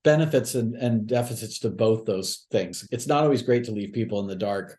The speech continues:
or leave them guessing or assume that they get things. As we've gotten more mature as filmmakers, I think we've become a little more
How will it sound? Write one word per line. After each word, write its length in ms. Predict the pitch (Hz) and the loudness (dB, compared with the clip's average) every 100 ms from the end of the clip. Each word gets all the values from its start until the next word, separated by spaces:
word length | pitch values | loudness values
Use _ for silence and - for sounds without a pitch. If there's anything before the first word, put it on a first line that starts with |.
| _ - | _ 2
or 200 | 117 107 | 4 6
leave 240 | 110 104 | 4 2
them 160 | 101 98 | 0 0
guessing 420 | 104 101 101 104 | 0 0 -4 -4
or 160 | 107 | -2
assume 560 | 98 - - 113 104 101 | -2 -2 -2 2 2 2
that 140 | 98 | -2
they 100 | 92 | -4
get 300 | 87 92 - | -4 -4 -6
things. 360 | 87 - 78 - - _ _ | -10 -10 -12 -14 -14 _ _
As 180 | 120 113 | -2 0
we've 200 | 120 - | 0 2
gotten 500 | 123 120 117 104 - | 0 2 0 -2 -2
more 160 | 123 110 | 0 0
mature 360 | 107 - 131 113 | 0 0 0 2
as 180 | 98 | 0
filmmakers, 500 | - 110 104 101 92 | -2 0 0 -2 -6
I 80 | 95 | -4
think 180 | 101 95 | -6 -4
we've 120 | 101 | -4
become 280 | 98 - 104 | -4 -4 -2
a 60 | 101 | 0
little 240 | 117 117 | 0 0
more 420 | 110 104 98 95 | 0 0 -4 -8